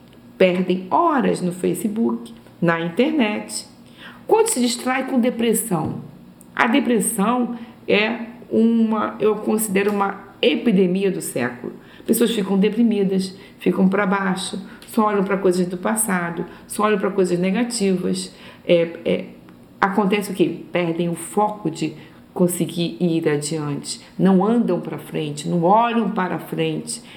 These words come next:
perdem a sua fé. A depressão são pensamentos negativos que tiram você do foco. Muitas vezes a pessoa passa por problemas financeiros. Uma coisa acontece ali,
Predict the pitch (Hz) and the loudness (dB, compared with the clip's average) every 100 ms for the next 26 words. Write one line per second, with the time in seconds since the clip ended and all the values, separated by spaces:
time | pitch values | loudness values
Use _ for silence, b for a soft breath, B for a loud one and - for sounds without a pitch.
0 | B - 208 247 240 208 190 - 190 180 | B -2 0 2 2 2 0 -2 -2 -2
1 | - 170 165 165 B B - 185 220 233 | -4 -2 -2 -4 B B 0 2 2 0
2 | 247 233 - 202 220 226 - - 190 196 | 0 0 0 0 -2 -6 -6 0 0 0
3 | 208 202 160 196 262 233 - 208 220 247 | -2 -2 0 0 0 -4 -6 -2 0 0
4 | 262 277 - 202 190 185 B B 196 190 | -2 -2 0 0 0 -2 B B -4 -2
5 | - 180 180 175 190 - 160 156 B B | 0 2 2 0 -2 -2 -2 -4 B B
6 | 156 - 139 139 - - - - B B | -4 -2 -2 -2 -6 -18 -20 -20 B B
7 | B B 208 220 190 202 190 190 190 185 | B B 2 4 4 2 2 0 -2 -2
8 | 190 180 - 190 180 202 202 - 196 185 | -2 -4 -2 0 2 2 -2 -2 0 0
9 | - 175 170 165 - - - B B B | 0 0 0 -2 -8 -12 -18 B B B
10 | - 220 208 202 196 185 190 185 180 180 | 4 4 6 4 2 0 -2 0 0 0
11 | 185 214 226 - | 0 2 0 -2